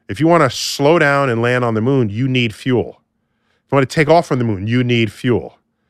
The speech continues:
If I go to Mars, I just have to aim for where Mars will be in nine months and go. And I don't once I break free of Earth's grip,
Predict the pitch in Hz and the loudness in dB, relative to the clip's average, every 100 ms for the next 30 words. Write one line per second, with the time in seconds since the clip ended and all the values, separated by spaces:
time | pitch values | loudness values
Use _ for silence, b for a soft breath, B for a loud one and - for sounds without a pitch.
0 | _ _ _ _ 147 170 170 139 143 196 | _ _ _ _ 2 4 4 4 4 6
1 | 165 117 113 107 - 127 143 147 127 117 | 4 2 0 -4 -6 -4 -4 -2 -2 -4
2 | - 139 160 160 151 131 117 131 123 127 | -6 -2 0 0 -2 -2 4 4 4 4
3 | 139 113 117 95 120 151 143 110 117 120 | 4 2 -2 0 -2 0 0 -2 0 2
4 | 120 127 131 107 - - - _ _ 117 | 2 2 0 0 -6 -8 -12 _ _ -6
5 | 101 - 90 131 151 98 135 156 _ _ | -6 -8 0 4 4 2 -2 -4 _ _
6 | _ _ _ _ _ _ _ _ 127 127 | _ _ _ _ _ _ _ _ -2 2
7 | 123 123 127 127 120 147 165 - _ 101 | 2 2 2 0 0 0 0 -6 _ -4
8 | 107 185 - 151 139 - 87 85 87 123 | 0 0 2 0 0 -4 -20 -14 -2 2
9 | 147 - - 139 143 135 113 113 113 - | 0 -2 -12 -6 -2 0 0 0 -2 -4
10 | 85 147 139 | 0 0 0